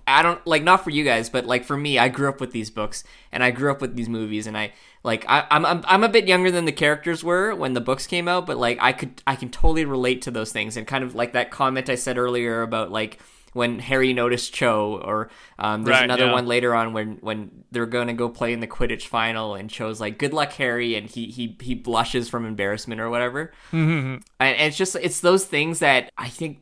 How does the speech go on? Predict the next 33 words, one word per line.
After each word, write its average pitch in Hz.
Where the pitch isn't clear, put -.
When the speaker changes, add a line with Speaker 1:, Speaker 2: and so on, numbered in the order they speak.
Speaker 1:
it's -
those 180
things 147
that 127
make 123
Harry 123
Potter 113
so 120
relatable 107
to -
everybody, 123
is 117
because 113
everybody 135
has 117
gone 113
through 117
these 113
thoughts 110
and 107
feelings 120
before. 143
Speaker 2:
Yeah, 120
yeah, 113
Speaker 1:
And 110
Speaker 2:
yeah, 113
Speaker 1:
just, 110
Speaker 2:
yeah. 104
Speaker 1:
I 139
think 160
it, -
the 151
movie 156